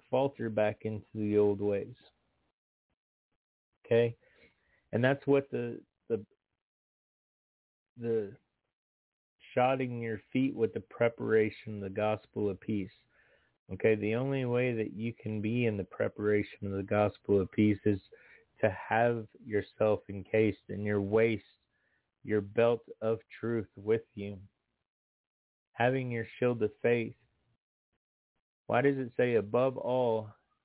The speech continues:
taking the shield of faith, which you will be able to quench all fiery darts of the wicked one"? You're going to have times where you're, you're shot at and that you're, you're attacked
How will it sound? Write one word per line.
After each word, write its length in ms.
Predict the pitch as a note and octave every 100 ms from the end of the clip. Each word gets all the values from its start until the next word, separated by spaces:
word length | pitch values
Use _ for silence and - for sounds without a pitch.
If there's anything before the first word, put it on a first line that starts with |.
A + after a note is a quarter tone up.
| _ -
taking 380 | B2+ B2 A#2+ A#2
the 120 | A2 -
shield 220 | A#2+ A2
of 100 | G#2+ -
faith, 340 | A#2 A2 G#2+ -
which 180 | A#2+ G#2+ -
you 100 | A2
will 120 | A2
be 180 | A2 A2+
able 200 | A2+ G#2+
to 80 | G2
quench 520 | - A#2 A2 G2+ -
all 300 | A2 G#2+ G#2
fiery 420 | A2+ G#2+ G#2 G#2
darts 400 | G2+ G2+ G#2 - -
of 100 | G2
the 80 | G2
wicked 380 | G2+ G2+ F#2+ G2
one"? 280 | G2 G2 C3 _ _ _ _ _ _ _ _ _ _ _ _ _ _ _ _ _ _ -
You're 160 | A2 B2+
going 480 | C#3 C#3 D3+ A#2+ G#2+
to 120 | - G2
have 360 | A2 A#2+ A2+ -
times 400 | A2+ G#2+ G#2 G#2 G#2
where 140 | G#2
you're, 320 | G#2+ A2 A2
you're 280 | G#2+ G#2+ A2 -
shot 300 | - G#2+ A2
at 280 | G2 G2+ F#2+ -
and 200 | G#2 G#2+
that 180 | G#2+ G#2
you're, 460 | A2 A2+ A2+ G#2 - _ _ _ _ _
you're 280 | A#2+ B2 G#2+
attacked 560 | F2 - B2 A#2 F2